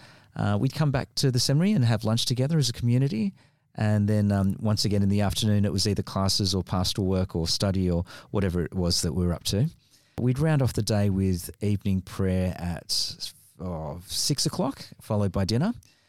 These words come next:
And then after dinner, look, there was a bit of downtime, once again, if we were doing study or, or whatever the case may be. Uh, and we ended the, the day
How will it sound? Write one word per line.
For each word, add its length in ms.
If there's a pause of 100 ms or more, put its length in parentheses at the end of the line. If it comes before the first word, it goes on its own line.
(260)
And 340
then 420
after 340
dinner, 360
look, 200
there 100
was 140
a 40
bit 140
of 80
downtime, 680
once 240
again, 260
if 120
we 60
were 60
doing 160
study 480
or, 220 (120)
or 200
whatever 280
the 80
case 260
may 120
be. 280 (460)
Uh, 300
and 160
we 320
ended 260
the, 420
the 100
day 540